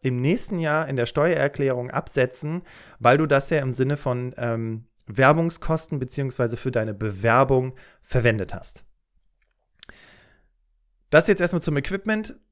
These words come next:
dann aber natürlich auch das Thema Empathie. Du siehst jemanden nicht im Telefoninterview, du hörst die Person nur. Und im virtuellen Vorstellungsgespräch kannst du natürlich nicht die Hand schütteln oder,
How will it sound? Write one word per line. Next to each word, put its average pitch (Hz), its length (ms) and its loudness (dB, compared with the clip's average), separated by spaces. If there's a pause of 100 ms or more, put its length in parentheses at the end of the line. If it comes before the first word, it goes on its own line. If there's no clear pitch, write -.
dann 151 220 2
aber 165 220 0
natürlich 165 520 -2
auch 156 200 0
das 165 160 -4
Thema 151 340 -2
Empathie. 139 580 0
Du 120 140 0
siehst 131 460 0
jemanden 190 500 4
nicht 196 260 0
im 170 120 -2
Telefoninterview, 180 800 0
du 180 140 2
hörst 143 360 6
die 147 60 -2
Person 107 420 0
nur. 95 240 -4
Und 127 140 -2
im 117 160 -6
virtuellen 170 480 2
Vorstellungsgespräch 160 760 -2
kannst 156 220 -4
du 139 40 -4
natürlich 131 280 -2
nicht 127 160 -8
die 110 120 -8
Hand 151 220 0
schütteln 180 460 0
oder, 120 300 4